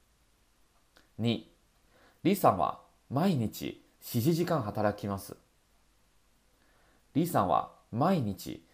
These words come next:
四時間働きます。三、李さんは一週間に二回プールへ行きます。李さんは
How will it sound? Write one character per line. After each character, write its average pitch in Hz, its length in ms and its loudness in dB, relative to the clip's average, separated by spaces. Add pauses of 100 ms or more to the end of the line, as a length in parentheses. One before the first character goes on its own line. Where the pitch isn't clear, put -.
(120)
四 - 240 -2
時 165 280 -2
間 151 180 -2
働 104 400 2
き - 140 -10
ま 92 140 -4
す。 - 280 -18 (1900)
三、 113 400 -2 (1000)
李 185 160 2
さ 147 140 -2
ん 98 60 -6
は 69 280 0 (200)
一 120 200 4
週 220 400 2
間 87 280 0
に - 220 -12 (320)
二 180 160 0
回 80 400 -6 (240)
プ 202 120 0
ー 220 120 4
ル 107 180 2
へ 73 160 0
行 87 140 -8
き - 160 -6
ま 98 160 -4
す。 - 240 -14 (1600)
李 156 180 2
さ 104 120 -2
ん 82 80 -4
は - 220 -4